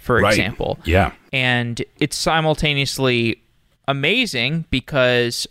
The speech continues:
Speaker 1: oh, I've got this S three bucket I'm just using for storage, and whoa, I can actually serve an entire website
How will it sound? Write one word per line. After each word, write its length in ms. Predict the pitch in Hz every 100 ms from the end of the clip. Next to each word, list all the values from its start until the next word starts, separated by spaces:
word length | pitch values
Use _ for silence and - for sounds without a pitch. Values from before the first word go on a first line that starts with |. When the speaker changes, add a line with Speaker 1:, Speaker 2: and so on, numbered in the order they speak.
| _ 139
Speaker 1:
oh, 60 |
I've 200 | 135 123
got 180 | 139 127
this 140 | 127
S 220 | 107 135 -
three 240 | 135 131
bucket 600 | 120 127 123 127 123 123
I'm 160 | 120 117
just 160 | 120
using 220 | 123 123 117
for 140 | 127
storage, 640 | - 156 147 143 135 123
and 260 | 127 120 113
whoa, 240 | 147 143
I 60 | 123
can 140 | 139
actually 360 | 127 135 139 123
serve 380 | - 143 143 127
an 60 |
entire 340 | 120 131 127 113
website 600 | 113 135 - 135 117